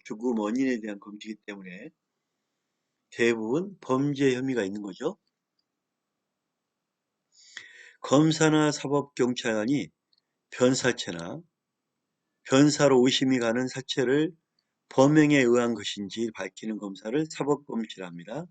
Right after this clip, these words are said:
범행, 범죄로 이루어진 행동. 눈으로 보는 검시는 변사체가 생긴 지역을 관할하는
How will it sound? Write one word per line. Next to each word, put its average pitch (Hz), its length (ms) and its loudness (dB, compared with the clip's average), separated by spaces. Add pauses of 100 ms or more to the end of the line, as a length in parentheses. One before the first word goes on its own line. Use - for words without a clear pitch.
(640)
범행, 117 640 4 (920)
범죄로 123 1080 2
이루어진 117 540 0
행동. 123 500 -4 (2000)
눈으로 185 380 8
보는 165 300 2
검시는 127 920 0 (600)
변사체가 135 760 4
생긴 123 460 -2
지역을 117 420 0
관할하는 107 680 -4